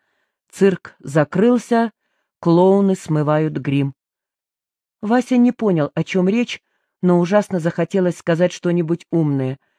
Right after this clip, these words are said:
Глянул в учебник и сообщил: «Раненый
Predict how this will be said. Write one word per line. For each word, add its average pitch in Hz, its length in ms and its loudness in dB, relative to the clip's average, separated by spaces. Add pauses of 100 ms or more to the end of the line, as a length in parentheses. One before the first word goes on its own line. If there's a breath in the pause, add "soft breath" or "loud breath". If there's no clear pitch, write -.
(220)
Глянул 175 500 4
в 147 100 -6
учебник 175 520 -2
и - 20 -2
сообщил: 156 640 -2 (760)
«Раненый 233 680 2